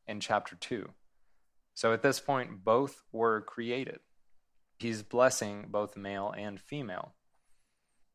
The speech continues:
God blesses them in a similar way to how he blessed the animals,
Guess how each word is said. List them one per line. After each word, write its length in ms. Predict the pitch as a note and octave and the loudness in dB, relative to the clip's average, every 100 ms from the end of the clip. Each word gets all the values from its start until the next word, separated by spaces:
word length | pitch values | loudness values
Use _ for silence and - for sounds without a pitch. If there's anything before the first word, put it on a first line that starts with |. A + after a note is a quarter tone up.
| _ _ | _ _
God 380 | A#2 C3+ F#3+ D#3 | 8 10 8 4
blesses 500 | C3+ C#3+ E3 E3+ B2+ | 4 4 4 0 -2
them 640 | B2+ C3 B2+ B2+ A#2+ A#2+ _ _ | 0 0 0 -4 -10 -14 _ _
in 140 | B2+ A#2 | -4 -2
a 120 | G#2+ | -2
similar 720 | - - D#3+ E3+ E3+ D3 B2+ | -2 -2 -2 0 0 0 0
way 600 | A2 G#2+ F#2+ G2 C3+ C3 _ _ _ _ _ - | 2 2 0 -4 -8 -16 _ _ _ _ _ -6
to 160 | A#2 | -4
how 220 | G#2+ A#2 | 4 4
he 100 | A2+ | 4
blessed 380 | A2+ A2+ A2 - | 0 0 0 -2
the 100 | A#2 | -6
animals, 640 | A2 G2 F#2 F#2 - - | -4 -4 -6 -10 -10 -12